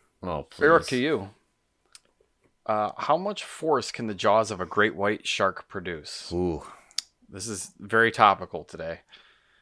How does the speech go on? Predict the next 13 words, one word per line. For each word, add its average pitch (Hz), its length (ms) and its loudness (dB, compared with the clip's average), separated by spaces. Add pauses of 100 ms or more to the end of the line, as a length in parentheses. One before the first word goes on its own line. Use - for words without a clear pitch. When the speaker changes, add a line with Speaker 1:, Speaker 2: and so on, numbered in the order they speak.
(180)
Speaker 2:
Uh, 87 260 0 (100)
two 147 140 -6
thousand 120 440 2
P 131 180 -2
S 117 200 0
I, 117 340 2
four 110 320 -2
thousand, 107 680 -2
fifteen 113 480 -8
hundred, 101 500 -4
or 87 140 -12 (100)
one 98 220 0
hundred 82 460 -8